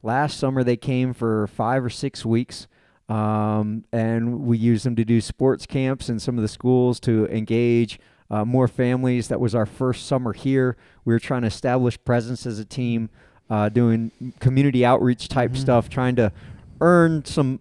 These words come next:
Speaker 1: earn a place in the community, if you
Speaker 2: Mm-hmm.
Speaker 1: will, to let people know
Speaker 2: Mm-hmm.
Speaker 1: that we weren't here to steal their children,
Speaker 2: Mm-hmm.
Speaker 1: but we're here to help.
Speaker 2: Mm-hmm.
Speaker 1: And even though we, uh,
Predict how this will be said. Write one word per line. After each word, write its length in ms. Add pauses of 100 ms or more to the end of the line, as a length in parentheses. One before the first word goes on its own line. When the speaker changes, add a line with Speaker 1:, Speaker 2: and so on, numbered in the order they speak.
Speaker 1:
earn 180
a 40
place 360
in 80
the 60
community, 420
if 140
you 80
Speaker 2:
Mm-hmm. 60
Speaker 1:
will, 220
to 100
let 180
people 220
know 80
Speaker 2:
Mm-hmm. 80
Speaker 1:
that 80
we 100
weren't 280
here 140
to 100
steal 340
their 180
children, 640
Speaker 2:
Mm-hmm. 220 (120)
Speaker 1:
but 140
we're 200
here 220
to 100
help. 420 (220)
Speaker 2:
Mm-hmm. 200
Speaker 1:
And 100
even 240
though 220
we, 400 (360)
uh, 340